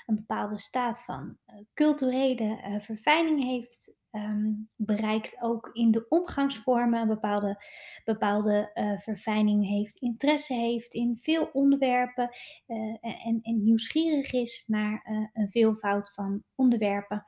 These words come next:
En die ook vooral dat deelt met zijn omgeving en ook zijn, zijn omgeving goed respecteert en, eh, ondersteunt. Nou,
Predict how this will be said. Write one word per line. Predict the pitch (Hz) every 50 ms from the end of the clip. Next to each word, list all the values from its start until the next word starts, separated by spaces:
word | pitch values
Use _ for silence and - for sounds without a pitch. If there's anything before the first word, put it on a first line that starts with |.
| - - - - - - - - -
En | - 240
die | 233 262 269 247
ook | 226 233
vooral | - - 214 196 220 254 294 311 330 339 339 - - - - _ _
dat | - 226 226 220 220 -
deelt | - 233 247 302 339 349 349 339
met | - 240 240 226
zijn | - - 220 -
omgeving | 220 208 - - - 254 277 294 294 294 - 294 269 262 220
en | 208 226
ook | 240 233 -
zijn, | - 226 214 214 220 - -
zijn | - - - 220 214 - _
omgeving | - 220 196 - - 294 311 320 320 320 - 254 233 -
goed | - - - 285 285 - - - - _ _ -
respecteert | - 233 226 254 240 - - 202 - - - 277 302 339 339 311 - - - _
en, | - 240 233 226 226 220 214 220 - _ _
eh, | - 202 214 208 - -
ondersteunt. | - 233 220 208 208 185 - - - - - - - - - - - _ _ _ _ _ _ _ _ _ - - - - -
Nou, | - -